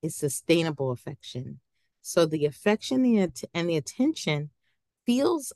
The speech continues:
sustainable. It doesn't feel overwhelming.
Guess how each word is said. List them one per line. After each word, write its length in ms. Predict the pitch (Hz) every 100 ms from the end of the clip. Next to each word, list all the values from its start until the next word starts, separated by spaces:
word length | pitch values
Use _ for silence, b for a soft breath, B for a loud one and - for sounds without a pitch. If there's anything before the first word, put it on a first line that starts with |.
| _
sustainable. 840 | - - 196 - 226 226 208 151
It 100 | 123
doesn't 280 | 170 196 214
feel 180 | - 226 -
overwhelming. 800 | 185 190 160 170 180 180 120